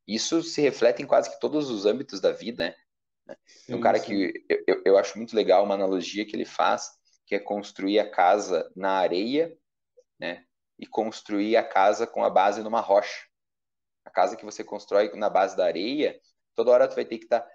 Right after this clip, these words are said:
Speaker 1: se esforçando pra reforçar a casa e se esforçando muito pra que ela não desestruture. E a casa que foi fixada na rocha, ela tá lá parada. Ela, você não vai precisar, porque a estrutura não vai balançar. Ou seja, ela tá muito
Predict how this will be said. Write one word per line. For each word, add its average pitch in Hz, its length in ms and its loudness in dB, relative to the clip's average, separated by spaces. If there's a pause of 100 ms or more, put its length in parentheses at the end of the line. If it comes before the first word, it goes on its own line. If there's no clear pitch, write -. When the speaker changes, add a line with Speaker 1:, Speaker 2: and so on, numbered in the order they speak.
(160)
Speaker 1:
se - 240 -16
esforçando 117 800 -4
pra 135 120 0
reforçar 120 600 -2
a 117 100 -2
casa 139 640 -4 (720)
e 127 120 -14
se - 120 -14
esforçando 127 520 -4
muito 139 400 -8
pra 131 180 2
que 131 100 0
ela 127 120 2
não 127 340 -4 (240)
desestruture. 120 880 -4 (400)
E 87 60 0
a 92 80 0
casa 104 280 2
que - 100 -16
foi 107 200 0
fixada 107 460 0
na 104 100 2
rocha, 98 640 2 (180)
ela 82 180 2
tá - 120 0
lá 95 120 4
parada. 104 420 2 (180)
Ela, 82 320 4 (220)
você 87 280 -12
não 95 120 -8
vai 98 160 2
precisar, 92 320 -2
porque - 120 -8
a - 20 -6
estrutura 92 400 -6
não 98 160 -6
vai 104 160 4
balançar. 87 580 0 (340)
Ou 90 120 -2
seja, 92 360 -4
ela 87 100 -4
tá 95 100 0
muito 101 280 -8